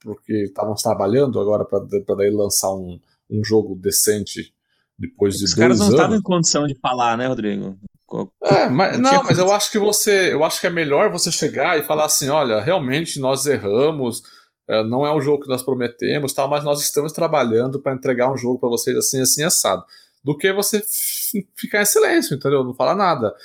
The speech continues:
Speaker 1: Aí
Speaker 2: Não,
Speaker 1: você
Speaker 2: eles,
Speaker 1: trata
Speaker 2: eles fizeram mais ou menos isso. É que eles não deram informações contínuas, né? Eles falaram, "Ó, a gente entendeu, a gente vai dar um tempo aqui pra revisar." E sumiram.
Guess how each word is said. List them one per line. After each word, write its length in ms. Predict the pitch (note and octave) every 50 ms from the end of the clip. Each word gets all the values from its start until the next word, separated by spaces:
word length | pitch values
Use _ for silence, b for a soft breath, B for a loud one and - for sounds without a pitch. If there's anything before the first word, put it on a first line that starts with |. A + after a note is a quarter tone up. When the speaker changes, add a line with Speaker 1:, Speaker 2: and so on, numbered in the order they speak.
| B B B
Speaker 1:
Aí 140 | - - A2+
Speaker 2:
Não, 140 | B3 B3 A#3
Speaker 1:
você 80 | A#3 A#3+
Speaker 2:
eles, 120 | - G3
Speaker 1:
trata 140 | - - D#3
Speaker 2:
eles 120 | E3+ F#3+
fizeram 380 | C4+ C4+ F#3 G3+ G#3 G3 F#3 F3
mais 160 | D#3 D3 C3+
ou 60 | C3+
menos 300 | B2 A#2+ A#2+ A#2 G#2 G2+
isso. 360 | A2 G#2+ G#2 G2 - - G#2 -
É 100 | - A#2
que 100 | - D3
eles 160 | C#3+ D#3+ D#3
não 160 | D3+ F3 F3 E3
deram 520 | D#3+ D#3+ E3+ E3+ F3+ F3+ F3 E3+ E3 E3
informações 560 | D#3 - F3 E3+ E3 D#3+ - - E3+ E3 -
contínuas, 640 | - F#3+ F#3+ F3+ - - D#3 D#3+ D3+ B2+ A2 G#2 G2+
né? 200 | A2 A2+ A#2+ B2+ b b b b _
Eles 160 | A2+ A2 -
falaram, 360 | - D#3 D3+ D3 C#3+ C#3 C#3
"Ó, 100 | D3 C#3+
a 80 | B2 -
gente 240 | B2+ C3 - - D#3
entendeu, 460 | D#3 F3 D#3+ D3+ C#3 C#3 C#3+ D3+ D#3+
a 20 |
gente 160 | D3+ D#3 -
vai 100 | D#3 E3
dar 120 | D#3 D#3+ D#3+
um 100 | E3 D#3+
tempo 300 | - D#3 D3+ D#3 D3+ D3+
aqui 180 | - - D3
pra 140 | - D3 D#3
revisar." 560 | D3+ D#3 D3+ D#3+ F3 D#3 D3+ B2+ A2+ G#2 G#2
E 40 | B2+
sumiram. 560 | - - G#3 A3 A#3 A3 G3+ G3+ F3+ D3+ A2